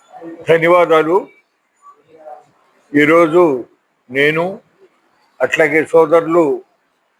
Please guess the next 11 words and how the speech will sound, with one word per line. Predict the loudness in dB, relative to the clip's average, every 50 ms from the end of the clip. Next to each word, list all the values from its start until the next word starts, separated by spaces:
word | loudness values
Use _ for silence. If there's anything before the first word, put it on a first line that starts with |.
| _ _ _ -2
వైవిఎస్ | 0 2 2 2 0 0 0 2 2 2 2 2 -2 -16 -20 -20 _ _ _ _ _ _ _ _ _ _ _ _ _ _ _ _ _ _ -2
మహాదేవ్ | -2 0 2 2 0 2 0 0 -2 -2 0 2
గారు | 2 2 2 0 -6 _ _ _ _ _ _ _ _ _ _ _ _ _ _ _ _ _ _ _ _ _ _ _ _ -4
కృష్ణా | -4 -4 -2 -2 -2 0 0
గోదావరి | 2 2 2 2 4 4 4 4 4 2 0 -2 -2 -2
బేసిన్ | -2 -2 -2 -2 -2 -4 -10 -20 -20 -20 -20 -20 -20 -20 _ _ _ _ _ _ _ _ _ _ _ _ _ _ _ _ _ _ _ -6 -2
గ్యాస్ | 0 2 0 0 -2 -6 -18 -20 _ _ _ _ _ -20 -20 _ _ _ _ _ _ _ _ _ _ _ _ _ _ _ _ _ _ _ _ _ _ _ _ -20 -20 -20 _ _ -2
సరిగ్గా | 0 2 2 2 2 2 2 2 4 4
ఆంధ్రప్రదేశ్ | 4 4 2 2 0 -2 -4 -4 -4 -8 -8 -4 -2 -2 -2 -4 -10 -16 _ -12
ప్రయోజనాలకు | -6 -4 0 0 0 0 -2 -4 -4 0 0 0 0 0 -2 -4
ఉపయోగపడట్లేదు | -4 0 0 0 0 0 -4 -2 -2 -2 -2 -4 -12 _ -8 -2 -2 -2 -2 -2 -6 -10